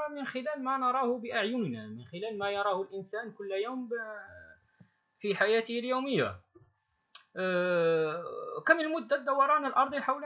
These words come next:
نفسها؟ يعني تقريبًا أربعة وعشرون ساعة في اليوم، يعني الكرة الأرضية كل يوم تقوم بدورة حول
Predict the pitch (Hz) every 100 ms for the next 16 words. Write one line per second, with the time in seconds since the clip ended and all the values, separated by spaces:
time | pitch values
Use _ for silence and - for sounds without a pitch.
0 | 294 294 285 170 107 110 127 185 208 202
1 | 208 220 240 262 226 247 262 247 240 247
2 | 233 196 233 240 247 247 240 226 220 240
3 | 214 180 220 220 226 233 - 220 220 240
4 | 208 110 107 113 143 143 143 143 _ -
5 | 185 175 180 196 196 196 196 233 220 180
6 | 196 202 190 170 202 202 202 196 185 196